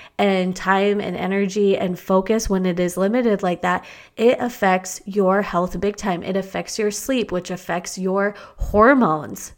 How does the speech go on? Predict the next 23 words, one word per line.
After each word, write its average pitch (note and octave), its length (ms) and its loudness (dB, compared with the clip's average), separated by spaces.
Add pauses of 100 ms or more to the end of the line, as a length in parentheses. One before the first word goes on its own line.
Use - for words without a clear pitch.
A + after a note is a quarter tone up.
right? G3 480 -2 (420)
And G#3+ 220 2
so G#3+ 240 0
breaking G#3 520 0
free A#3 420 0
from F#3+ 240 -4
phone G3+ 420 0
addiction G#3 540 -2
can A#3 480 0
impact G#3 640 -4
your G3 220 2
health F#3 280 -4
and G3 140 0
wellness F#3 400 -2 (300)
in G3+ 280 0 (100)
really, G3 640 2
really F#3 640 2
big F3 420 0
ways. D#3+ 460 -2 (360)
And G3+ 200 2
one A#3+ 440 4
of G3 240 -2
which F#3+ 360 0